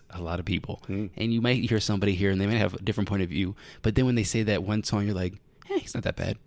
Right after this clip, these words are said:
Speaker 1: <laughs> I like that too.
Speaker 2: Mm-hmm.
Speaker 1: What, what three songs would you like to throw on that Spotify playlist, sir?
Speaker 2: Yeah, only three.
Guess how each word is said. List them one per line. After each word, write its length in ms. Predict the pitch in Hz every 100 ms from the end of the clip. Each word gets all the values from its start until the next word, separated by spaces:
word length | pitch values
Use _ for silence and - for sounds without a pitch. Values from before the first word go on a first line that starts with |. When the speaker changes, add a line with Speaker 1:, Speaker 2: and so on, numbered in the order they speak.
| - - - - -
Speaker 1:
<laughs> 840 | 131 123 131 - - - - -
I 60 | -
like 220 | - 135
that 180 | 98 92
too. 340 | 156 131 101 -
Speaker 2:
Mm-hmm. 240 | - 98 117 - - -
Speaker 1:
What, 300 | - 139 123
what 120 | 147
three 160 | 147 139
songs 280 | - 120 107
would 100 | 107
you 80 |
like 140 | 104 101
to 80 | 98
throw 180 | 104
on 140 | 95 95
that 160 | 90
Spotify 480 | - - 101 98 90
playlist, 300 | 87 95 82
sir? 240 | - 85 85 -
Speaker 2:
Yeah, 480 | - 104 107 98 92 -
only 220 | 127 139
three. 580 | 123 - 123 113 98 78